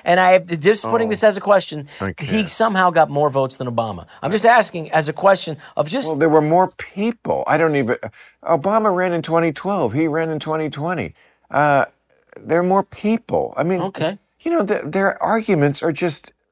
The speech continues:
Speaker 2: I,
Speaker 1: I'm
Speaker 2: I
Speaker 1: just
Speaker 2: can't
Speaker 1: asking a question.
Speaker 2: I, well, it's a dumb question because it's,
Speaker 1: <laughs>
Speaker 2: it's been two years since the election or more,
Speaker 1: Okay.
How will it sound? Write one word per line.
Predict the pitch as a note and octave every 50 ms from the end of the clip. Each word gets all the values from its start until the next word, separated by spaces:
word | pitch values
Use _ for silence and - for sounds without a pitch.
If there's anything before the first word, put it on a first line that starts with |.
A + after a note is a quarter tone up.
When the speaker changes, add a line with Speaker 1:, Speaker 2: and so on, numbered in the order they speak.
| _ _ _ _ _ -
Speaker 2:
I, | C3
Speaker 1:
I'm | - -
Speaker 2:
I | E3+ G3 A3+
Speaker 1:
just | B3 A3
Speaker 2:
can't | - G#3 G3
Speaker 1:
asking | E3+ - C3
a | A#2
question. | - - G#3+ C#4 - - - - -
Speaker 2:
I, | - C#3+ D#3+ D#3 - _
well, | - D3 D#3 D#3+ D#3 D3 -
it's | - C3+ -
a | - B2
dumb | G#2+ D#3 D3+ D#3 D#3 C#3
question | - A#2+ G#2 F#2+ F2 - - A#2 B2 C#3
because | - C3+ B2+ G#2 A#2+ A#2 C3
it's, | C3 G#2+ - - -
Speaker 1:
<laughs> | -
Speaker 2:
it's | - D3+ - -
been | - D#3 C#3+ C#3+ C3+
two | - D3+ D3 C#3+
years | C3 A#2+ A2 G#2+ G#2+ -
since | - A#2+ A2 G#2 -
the | - G#2+ G#2
election | G2 F#2 F2+ F2 E2 - - G#2+ G2+
or | G2+ F#2+
more, | F2+ D#3+ F3 -
Speaker 1:
Okay. | E2 C#3+ C3+ C#3+ E3+